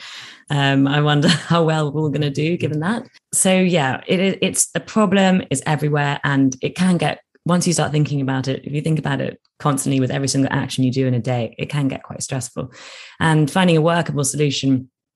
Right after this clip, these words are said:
can seem really daunting. I've certainly experienced how just a lack of time, energy, money, everything can prevent even the most enthusiastic clinicians from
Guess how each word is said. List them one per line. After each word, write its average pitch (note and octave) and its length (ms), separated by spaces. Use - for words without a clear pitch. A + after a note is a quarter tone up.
can D3+ 160
seem D3 260
really C#3+ 420
daunting. C3+ 400
I've B2 160
certainly C3+ 680
experienced C3 560
how C3 420
just - 300
a C3+ 40
lack C3 280
of A2+ 160
time, C3+ 580
energy, B2+ 720
money, C3 520
everything C3 640
can B2+ 260
prevent B2+ 540
even C3+ 240
the B2+ 60
most B2+ 260
enthusiastic B2+ 640
clinicians A#2+ 460
from B2+ 300